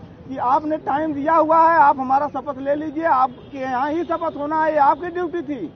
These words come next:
कहा नहीं लेंगे, डीएम साहब आ रहे हैं, आप बाहर इंतजार कर लीजिए। हम लोग इंतजार किए, साढ़े नौ बजे के लगभग डीएम साहब साढ़े नौ, दस बजे के लगभग आए।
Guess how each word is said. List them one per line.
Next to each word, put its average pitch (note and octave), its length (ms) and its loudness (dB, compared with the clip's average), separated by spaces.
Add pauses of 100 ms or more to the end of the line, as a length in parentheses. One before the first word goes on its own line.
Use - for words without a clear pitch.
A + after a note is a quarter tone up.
(400)
कहा C#4 200 6
नहीं C#4 260 -2
लेंगे, D#4+ 420 2 (500)
डीएम C4+ 240 -4
साहब C#4 280 4
आ C#4 160 8
रहे D4+ 120 0
हैं, D#4+ 100 0
आप C#4+ 160 6
बाहर A#3+ 420 2
इंतजार B3 420 -2
कर C#4+ 180 -4
लीजिए। D#4+ 640 2 (180)
हम A3+ 140 -2
लोग C#4+ 180 0
इंतजार C4 460 0
किए, D#4 240 -2
साढ़े C4+ 300 -2
नौ C4+ 200 -4
बजे C4+ 240 -8
के C4 100 -12
लगभग B3+ 260 -6
डीएम B3 320 -10
साहब B3 220 -2
साढ़े A#3+ 220 -6
नौ, B3 140 -8
दस A#3+ 220 -10
बजे B3 160 -10
के B3+ 100 -10
लगभग A#3+ 320 -6
आए। D#4 300 2